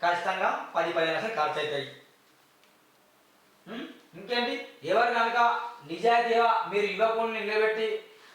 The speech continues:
ఓట్లో బరిలో ఉంచి అతను ఎన్నుకున్నారో ఆయన అభివృద్ధి చేయకపోతే నేను అది చేస్తాను.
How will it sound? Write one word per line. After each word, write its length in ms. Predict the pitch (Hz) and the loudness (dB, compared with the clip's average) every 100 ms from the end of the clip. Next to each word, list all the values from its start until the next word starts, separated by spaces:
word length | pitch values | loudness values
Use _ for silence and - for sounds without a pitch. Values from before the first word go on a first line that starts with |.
| _ _ | _ _
ఓట్లో 320 | 170 214 220 220 | -2 0 2 2
బరిలో 280 | 202 208 | 4 4
ఉంచి 320 | 220 214 220 220 | 2 0 -2 -2
అతను 360 | 220 202 202 | -2 0 0
ఎన్నుకున్నారో 500 | 196 214 214 208 214 | 0 -2 -2 0 2
ఆయన 300 | 220 185 202 | 4 4 2
అభివృద్ధి 340 | 185 202 196 214 | 2 0 0 0
చేయకపోతే 320 | - 220 208 | 0 0 0
నేను 120 | 202 | 0
అది 220 | 196 185 | 0 -2
చేస్తాను. 260 | - - | -6 -6